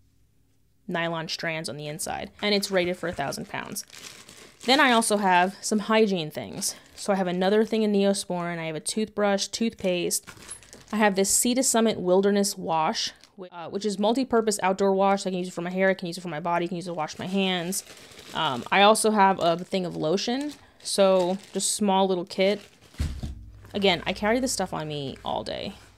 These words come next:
Well, not all day, but anytime I leave the house. This right here is a waterproof case for a Bic lighter.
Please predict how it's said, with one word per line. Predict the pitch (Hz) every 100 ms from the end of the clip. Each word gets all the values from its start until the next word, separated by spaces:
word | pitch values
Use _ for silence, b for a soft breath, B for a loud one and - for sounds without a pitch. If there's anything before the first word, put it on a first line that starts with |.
| B
Well, | 180
not | 165 -
all | -
day, | -
but | 196 190
anytime | 220 208
I |
leave | 160
the | 180
house. | 156 - - b b b b b b
This | 233 339 320
right | 269
here | 247 233 240
is | 214
a |
waterproof | 185 170 180 196 208 202
case | - 160 160 196
for | - - 175 170 175
a | - 165
Bic | 160 165 -
lighter. | 147 143 151 240